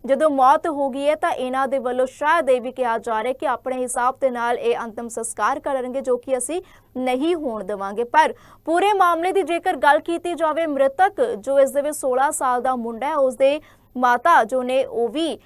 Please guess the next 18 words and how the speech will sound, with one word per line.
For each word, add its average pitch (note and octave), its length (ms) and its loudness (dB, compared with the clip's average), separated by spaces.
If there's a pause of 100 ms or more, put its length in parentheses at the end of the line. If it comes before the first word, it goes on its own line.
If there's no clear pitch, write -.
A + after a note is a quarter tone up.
(180)
ਉਹਨਾਂ C4 220 2
ਦਾ C#4+ 100 2
ਬਿਆਨ B3+ 320 0
ਕੋਈ E4 180 -4
ਸਾਹਮਣੇ D4 480 -2
ਨਹੀਂ D4 180 -4
ਆਇਆ। C#4+ 240 0
ਪਿਤਾ C#4+ 360 -4
ਜੋ C#4+ 140 -2
ਨੇ C#4 100 0
ਉਹ C#4+ 80 2
ਜਲੰਧਰ A3+ 440 -2
ਦੇ C4+ 160 2
ਵਿੱਚ C4+ 240 -4
ਗਏ B3 240 -2
ਹੋਏ C4 200 -2
ਨੇ। C4+ 100 -2
ਹਾਲਾਂਕਿ C#4+ 540 -2